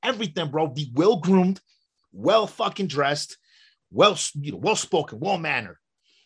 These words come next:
You know, just keep your fucking A game on. You know, if, bro, if you can fucking avoid it, don't ever let her smell the, you know, shit y-, y-, at the bathroom after you shit it. You know what I mean? Like, take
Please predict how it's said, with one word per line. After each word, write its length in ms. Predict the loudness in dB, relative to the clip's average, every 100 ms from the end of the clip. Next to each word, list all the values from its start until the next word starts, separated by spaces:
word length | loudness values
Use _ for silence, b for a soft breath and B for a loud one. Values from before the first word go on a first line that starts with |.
| _
You 180 | -2 2
know, 120 | 2
just 260 | 2 -2 -2
keep 220 | -4 -2
your 80 | -2
fucking 500 | -2 -6 -2 -4 -4
A 200 | 0 2
game 320 | 2 0 0 -6
on. 240 | -10 -10 _ _ _ _ _ _
You 140 | -4
know, 220 | 0 0 -2 -4
if, 200 | -4 -4
bro, 300 | 0 4 4
if 100 | 2
you 60 |
can 140 | -4 -6
fucking 400 | -6 -8 -6 -6
avoid 380 | -2 4 4 2
it, 120 | 0
don't 280 | 0 0 -4 -4
ever 240 | 0 0
let 200 | 0 -2
her 260 | -2 -2 -4 _ _ _ -10
smell 560 | -6 -2 2 2 2
the, 200 | -2 -8 -10
you 160 | -4
know, 260 | -2 -2 -6
shit 380 | -10 -8 -6 -6 -6
y-, 140 | -6
y-, 340 | -4 -4 -4 -4
at 160 | -4 0
the 60 |
bathroom 360 | 2 2 2 0
after 220 | -2 -2
you 160 | -8 -6
shit 380 | -4 -4 -4 -8
it. 120 | -10
You 100 | -6
know 60 | -4
what 100 | -2
I 60 |
mean? 200 | -2 0
Like, 240 | 0 -2 0
take 240 | 0 0